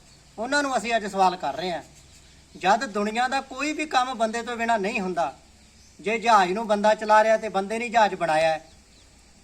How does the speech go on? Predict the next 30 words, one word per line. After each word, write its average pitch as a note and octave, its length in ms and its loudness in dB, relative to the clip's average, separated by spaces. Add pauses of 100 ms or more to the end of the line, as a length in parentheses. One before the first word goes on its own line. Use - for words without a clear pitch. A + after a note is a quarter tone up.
(280)
ਰੇਲ G#3 320 0
ਗੱਡੀ A#3 460 -2 (160)
ਨੂੰ G#3+ 160 -4
ਬੰਦਾ G3+ 280 4
ਚਲਾ A3+ 260 2
ਰਿਹਾ B3 140 -2
ਤੇ A3+ 120 -6
ਰੇਲ G#3+ 200 -2
ਗੱਡੀ A3 260 -2
ਬੰਦੇ G3+ 240 0
ਨੇ G3+ 100 -2
ਬਣਾਈ E3+ 340 -4
ਹੈ, F#3 40 -8
ਕੋਈ D4+ 420 -6
ਵੀ E4 140 -6
ਦੁਨੀਆ C4 320 -4
ਦਾ C4 140 2
ਕੰਮ A#3+ 260 0
ਆ A#3 80 2
ਜਿਹੜਾ A#3 220 0
ਉਹ B3 80 -2
ਬੰਦੇ G#3 240 -2
ਤੋਂ G#3+ 140 -8
ਬਿਨਾਂ G#3 200 -4
ਨਹੀਂ F#3+ 200 -6
ਹੁੰਦਾ। C#3 280 -12 (640)
ਤੁਸੀਂ A#3 220 -2
ਡਾਕਟਰ G3+ 380 2
ਬਣਨਾ F#3+ 300 2
ਹੈ, F#3 160 -4